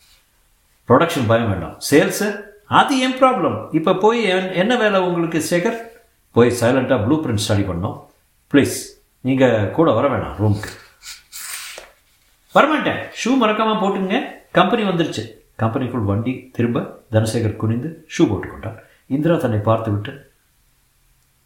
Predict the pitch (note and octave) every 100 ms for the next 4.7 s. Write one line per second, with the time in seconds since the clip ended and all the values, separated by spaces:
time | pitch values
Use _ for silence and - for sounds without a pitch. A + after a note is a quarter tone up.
0 | _ - B2 A2+ - B2 B2 G#2+ G2 A#2+
1 | B2 B2 - - A2+ G2+ G2 G2 F2 G2+
2 | G#2 - - - _ _ _ - B2+ E3+
3 | D#3 G#2+ G2+ G2+ G2+ - - A#2+ E3 C3
4 | A#2 G2 G2 G2 A2 G#2 -